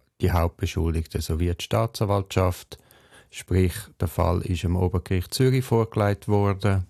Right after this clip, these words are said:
Es ist dann der Paukerschlag gekommen, am fünfundzwanzigsten Januar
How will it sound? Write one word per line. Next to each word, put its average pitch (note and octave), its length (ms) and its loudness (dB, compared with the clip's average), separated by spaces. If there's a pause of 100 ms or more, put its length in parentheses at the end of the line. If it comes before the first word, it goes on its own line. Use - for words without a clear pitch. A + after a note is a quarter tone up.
(500)
Es - 60 -2
ist - 180 -4
dann F#2 80 4
der F2 100 0
Paukerschlag G#2 840 2
gekommen, G#2+ 480 2
am F#2+ 140 4
fünfundzwanzigsten F#2+ 920 0
Januar F2 500 2